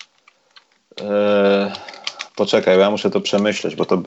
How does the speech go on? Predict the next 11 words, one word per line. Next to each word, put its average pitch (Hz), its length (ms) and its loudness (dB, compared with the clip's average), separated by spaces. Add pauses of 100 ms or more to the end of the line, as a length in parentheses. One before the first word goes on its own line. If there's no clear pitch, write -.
jeśli 98 260 0
ma 101 100 4
się 101 140 -2
liczyć 98 240 0
do 95 80 0
punktacji, 98 580 -2
to 101 100 -6
będą 98 300 0
ważne 101 300 0
rzeczy. - 360 0 (2250)
Eee, 131 1300 2